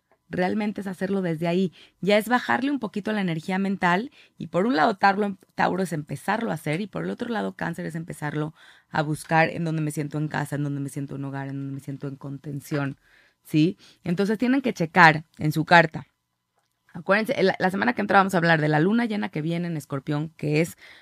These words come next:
bastante movida y bastante fuerte, porque sí es un signo importante en el, en la parte emocional. Sí, acuérdense que hablamos de signos de agua y Escorpión es un signo emocionalmente muy fuerte.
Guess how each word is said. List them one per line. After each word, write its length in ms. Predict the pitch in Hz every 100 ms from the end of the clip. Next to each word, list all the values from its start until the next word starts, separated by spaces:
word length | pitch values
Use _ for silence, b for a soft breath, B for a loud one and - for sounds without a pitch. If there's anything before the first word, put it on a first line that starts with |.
| _
bastante 520 | - 156 156 214 240 233
movida 260 | 170 165
y 80 | 165
bastante 380 | 147 - 151 151
fuerte, 500 | - 139 143 156 -
porque 280 | - - 131
sí 260 | - 180
es 100 | 170
un 120 | 165 151
signo 200 | 151 151
importante 600 | 143 139 143 139 139 b b b b
en 180 | - 151
el, 180 | 147 -
en 160 | 151 147
la 100 | 151
parte 380 | 151 165 165
emocional. 800 | 165 143 120 143 143 139 139 339 - _ _
Sí, 120 | -
acuérdense 360 | 143 165 165 160
que 300 | 143 143 -
hablamos 320 | 131 139 143
de 60 | 143
signos 360 | 143 143 143
de 80 | 165
agua 380 | 196 202 214 - -
y 200 | 160 156
Escorpión 400 | - 147 160 160
es 100 | 147
un 80 |
signo 200 | 156 156
emocionalmente 720 | 151 147 143 156 165 160 151
muy 300 | 147 147 208
fuerte. 380 | 180 160 156 -